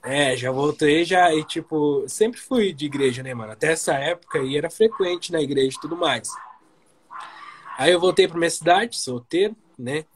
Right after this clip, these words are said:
Beleza, comecei, arrumei um trampo aqui, comecei a trampar.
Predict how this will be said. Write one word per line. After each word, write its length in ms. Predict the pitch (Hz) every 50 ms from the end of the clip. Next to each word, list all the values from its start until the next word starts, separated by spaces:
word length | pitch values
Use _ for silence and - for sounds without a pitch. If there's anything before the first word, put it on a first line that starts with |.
| _ -
Beleza, 520 | 113 120 123 120 131 147 170 160 151 151
comecei, 420 | - - 143 135 131 131 - - 143
arrumei 300 | 143 143 143 147 156 156
um 100 | 151 147
trampo 360 | - - 147 143 147 139 -
aqui, 180 | 127 - - 131
comecei 400 | - 135 131 131 127 127 - 135
a 40 | 120
trampar. 580 | 120 131 127 127 127 - 156 156 175 202 -